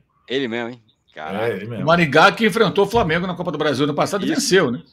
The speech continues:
Speaker 1: Ganhou e depois tomou de sete, não foi isso?
Speaker 3: Oito.
Speaker 1: Oito. É, bom, a galera segue mandando mensagem aqui, ó.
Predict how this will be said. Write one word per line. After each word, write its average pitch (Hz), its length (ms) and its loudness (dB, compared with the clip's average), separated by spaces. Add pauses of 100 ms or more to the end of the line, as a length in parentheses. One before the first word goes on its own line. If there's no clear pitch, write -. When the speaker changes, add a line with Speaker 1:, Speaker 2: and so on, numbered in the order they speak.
(100)
Speaker 1:
Ganhou 110 300 -4
e 135 40 -2
depois 151 220 -10
tomou 156 220 -12
de 180 60 -16
sete, - 420 -8
não - 80 -20
foi 92 160 -12
isso? - 220 -16 (480)
Speaker 3:
Oito. 143 380 4 (360)
Speaker 1:
Oito. 95 420 -12 (1000)
É, 95 600 -8
bom, 113 180 0
a 101 40 -8
galera 123 220 -2
segue 147 240 -6
mandando 135 280 -2
mensagem 113 460 -6
aqui, 131 340 -6
ó. 90 180 -2